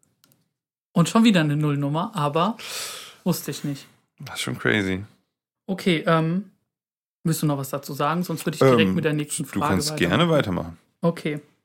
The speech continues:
Speaker 1: Welches ist das größte und schwerste heute lebende Tier?
Speaker 2: Das größte und schwerste. Das ist doch eigentlich relativ logisch. Also,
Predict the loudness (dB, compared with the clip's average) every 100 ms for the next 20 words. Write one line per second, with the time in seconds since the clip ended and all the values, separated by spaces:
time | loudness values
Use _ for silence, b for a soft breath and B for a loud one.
0 | _ _ _ _ _ 0 2 2 -2 -2
1 | -4 -4 0 2 2 2 -2 0 0 0
2 | 0 0 0 -2 -4 0 0 2 -2 -2
3 | -2 -2 -4 -8 -10 -12 -14 _ _ b
4 | b b b b b b b _ _ _
5 | _ _ _ _ _ _ _ _ _ -8
6 | -8 -2 2 2 2 -2 -4 -4 -4 -4
7 | -4 -8 -14 -20 _ _ _ _ _ _
8 | _ _ _ _ _ _ _ _ _ _
9 | _ -10 -8 -8 -6 -8 -8 _ _ _
10 | -4 2 4 4 2 2 0 0 0 2
11 | 2 -2 -8 -12 -18 _ _ _ _ _
12 | _ _ _ _ _ _ _ _ _ _
13 | _ _ _ _ _ -4 2 2 2 -2
14 | -2 0 0 0